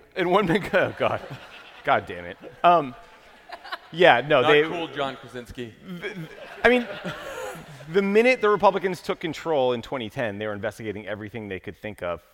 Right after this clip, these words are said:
Speaker 1: to, with the, with the goal of maximum political damage to Barack Obama. And in, in this case,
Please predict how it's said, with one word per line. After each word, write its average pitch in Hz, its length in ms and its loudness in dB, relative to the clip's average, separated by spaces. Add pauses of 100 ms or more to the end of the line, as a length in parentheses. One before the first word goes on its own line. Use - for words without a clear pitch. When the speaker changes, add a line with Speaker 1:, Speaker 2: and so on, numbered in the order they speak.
(280)
Speaker 1:
to, 95 540 -8 (500)
with 131 140 -4
the, 143 60 2
with 147 100 0
the 151 60 4
goal 160 340 6
of 110 100 0
maximum 123 520 2
political 110 400 -6
damage 92 380 -8
to 90 60 -16
Barack 85 200 -6
Obama. 90 380 -6 (280)
And 147 260 4
in, 156 200 -2
in 151 220 -2
this 190 160 -2
case, 110 500 0